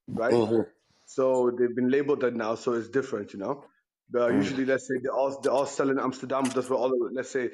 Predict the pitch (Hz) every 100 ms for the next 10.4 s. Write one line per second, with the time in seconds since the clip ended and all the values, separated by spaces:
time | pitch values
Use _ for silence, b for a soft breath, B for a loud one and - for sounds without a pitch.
0 | B - 117 135 151 - - 147 135 151
1 | 135 151 175 - _ _ _ - - 110
2 | 98 127 123 117 117 120 - - 135 131
3 | 156 151 143 - - - 120 143 147 156
4 | 165 175 - - - - - 143 143 -
5 | 139 135 131 127 120 104 120 208 _ _
6 | _ _ _ 110 113 95 80 _ - 90
7 | 92 92 80 135 135 135 131 - 143 139
8 | 139 139 143 147 156 156 131 147 143 143
9 | 143 143 135 127 131 - 135 127 135 135
10 | 135 131 147 135